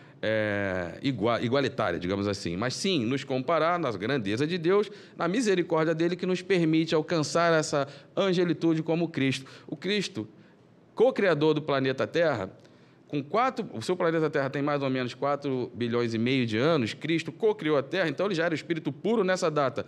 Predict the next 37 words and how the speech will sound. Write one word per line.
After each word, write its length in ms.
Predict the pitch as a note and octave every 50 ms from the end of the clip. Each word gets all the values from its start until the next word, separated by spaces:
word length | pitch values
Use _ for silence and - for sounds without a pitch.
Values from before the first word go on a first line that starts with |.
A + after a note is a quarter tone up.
| - - - - - - -
Ele 180 | E3+ F3+ E3+ E3+
ia 240 | F3 F3+ F3+ F3
se 180 | F3 - F#3+ F3
confundir 600 | E3+ E3+ D#3+ D#3 - C#3+ C3 B2 C3+ D3+ C#3+ C3+
com 100 | C3+ -
a 80 | C3 B2+
questão 380 | - B2+ A#2 G2+ - C3 B2+
dessa 200 | A#2 A2+ - A2
perfeição? 640 | - - A#2 F#2 - F#2+ F#2+ - - D3+ A#2+ F2+ - - - - - - - -
Obviamente 560 | - D3 C#3 C3 B2+ B2 A#2 A#2 A#2+ A#2+ -
que 100 | - C3+
não. 240 | A#2+ A2 G#2+ A2 G#2+ - - - - -
O 60 | -
que 100 | - C3+
ele 100 | C3 B2
quis 200 | C3 C3+ B2 -
trazer 340 | - B2 A2+ G#2 A2 A#2 A2+
pra 180 | - A2+ G#2
nós 340 | G#2 A#2+ B2+ C3+ B2 A2+ - - - - -
foi 180 | - - B2+ B2
mais 720 | A#2+ C3+ D#3 F#3 G#3 A#3 A#3+ A#3+ A3+ G#3 E3+ C#3 C3 C3+
uma 300 | F#3+ B3 C#4 C4+ B3+ A#3+
ferramenta 840 | G#3+ - - G#3 G3+ F#3+ F3+ F3 F#3 F#3+ G3 F#3 G3 G#3+ G3 F#3+ - - - - - - - - - - - - - - -
pra 120 | D3 C#3+
que 80 | - D3+
a 40 | C#3+
gente 200 | D3+ D3+ D3 D3
possa 320 | C#3+ C#3 C#3 C#3 C#3 C#3+
evoluir. 500 | C#3 C3 C3+ C3+ C3 B2+ G#2+ F#2+ F#2+ G2 - - - - - - - - - -
E 120 | - A#2 A2+
aí 200 | G#2+ G#2+ C3 C#3+
sim 440 | C#3 - - A#2+ A#2 A#2+ B2+ C3+ - - -
a 100 | A2 G#2+
gente 220 | G#2+ A2 G#2 - A#2+
entende 320 | A2 A2 A2 G#2 G#2 G2 G2+
essa 180 | G2+ - A2+
frase. 440 | G#2+ - F2 E2+ F2 E2 D#2+ -